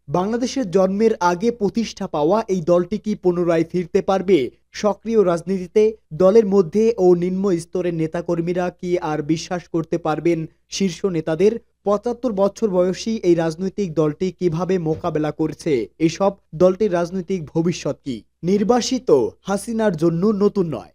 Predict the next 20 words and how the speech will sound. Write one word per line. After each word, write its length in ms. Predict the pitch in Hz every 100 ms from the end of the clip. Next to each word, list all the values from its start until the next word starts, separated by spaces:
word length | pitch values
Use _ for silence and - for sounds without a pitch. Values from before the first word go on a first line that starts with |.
| _
উনিশশো 360 | 196 214 220 254
পঁচাত্তর 520 | 247 190 208 202 220
সালের 380 | - 170 165 214
পনেরোই 500 | - 185 185 185 190
আগস্ট 480 | 156 151 180 196 - _
স্বাধীনতার 580 | - 165 180 185 175 160
নেতা 320 | 156 156 175
শেখ 220 | - 165
মুজিবুর 380 | 160 156 156 151
রহমান 480 | 147 147 180 190 185 180
এবং 320 | 165 202 208
তার 160 | 185 175
পরিবারের 540 | 175 170 160 160 156
বেশিরভাগ 560 | 135 151 - 170 160 160 _
সদস্যকে 680 | - 175 165 202 - 190 185
হত্যার 380 | 160 165 - 151
পর 400 | - 180 127 110 _ _
তার 180 | 175 175
কন্যা 500 | - 170 160 185 202 -
হাসিনা 440 | 180 - 196 196